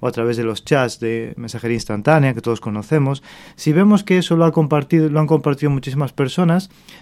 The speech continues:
tenemos cierta inclinación a pensar que es verdad. Y,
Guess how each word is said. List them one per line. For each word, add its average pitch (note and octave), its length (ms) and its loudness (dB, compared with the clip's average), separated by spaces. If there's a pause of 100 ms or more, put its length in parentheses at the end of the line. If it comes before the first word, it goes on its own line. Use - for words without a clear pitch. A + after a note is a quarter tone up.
tenemos F#3+ 340 6
cierta G#3 260 4
inclinación F#3 720 4
a D3 120 -2
pensar D#3+ 360 2
que - 100 0
es C#3+ 100 0
verdad. A#2 400 -2 (600)
Y, A#3+ 340 2